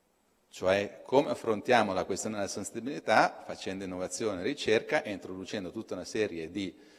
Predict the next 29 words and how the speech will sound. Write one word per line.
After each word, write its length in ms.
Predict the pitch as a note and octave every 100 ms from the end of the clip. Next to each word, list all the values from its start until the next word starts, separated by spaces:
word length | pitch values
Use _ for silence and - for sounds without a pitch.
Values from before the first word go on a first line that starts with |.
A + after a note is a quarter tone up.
| - - -
innovazioni 760 | G2 F#2+ G2 G2 - A#2 G2+
tecniche, 960 | - A2 A2 C3 C#3 D#3+ E3+ F3 - -
di 140 | G#2 G2
evoluzioni, 880 | F2+ F#2 F#2+ - A#2 G2+ G#2 D#3+ -
ripeto 380 | G2 A#2+ G#2
che 120 | F2+ E2+
sono 240 | G#2+ F#2+
tutte 280 | - - A2
cose 320 | A#2 G2 F2+
buone, 480 | F2 E2+ D#2 A#2+ C#3+
che 120 | D3
introdurranno 680 | D#3+ E3+ D3 C#3 A#2+ A2+ C3
tutta 220 | C3 -
una 100 | C#3
serie 220 | - A2+
di 140 | G#2+ G2
vincoli 520 | D#2 D#2 D#2+ A#2 D#3+
e 80 | F3+
tutta 200 | - -
una 100 | C3
serie 220 | F#2 F2+
di 100 | F2
controlli, 640 | - F#2+ - C2+ D2+ F2
di 100 | D#2
certificazioni, 1000 | - F2 F2 E2+ F2 E2+ - D#2 F2 F2
di 100 | D2+
verifiche, 640 | D#2+ E2+ D2+ D#2+ - E2+ D#2+
di 100 | D#2
procedure 880 | - - F#2 D#2 D#2+ E2+ E2+ D2